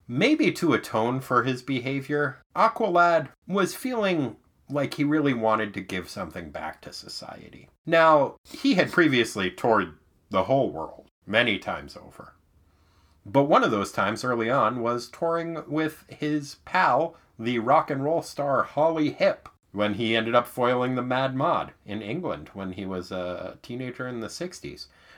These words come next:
During that time, he made the acquaintance of a certain rock and roll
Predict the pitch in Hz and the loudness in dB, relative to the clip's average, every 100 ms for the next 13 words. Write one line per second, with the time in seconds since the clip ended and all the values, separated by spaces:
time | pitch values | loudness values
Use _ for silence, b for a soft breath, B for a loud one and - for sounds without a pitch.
0 | - 120 254 165 104 95 117 120 120 147 | -6 2 2 4 0 0 -2 -4 -4 -2
1 | 151 147 110 - 107 113 - 180 95 90 | -2 -2 -6 -4 -6 -6 -8 -6 -6 -6
2 | 82 85 110 110 90 82 - b b _ | -8 -8 -6 -6 -8 -14 -16 b b _
3 | 90 107 104 - 85 87 101 92 85 | -2 0 0 -2 -6 -2 -2 -2 -4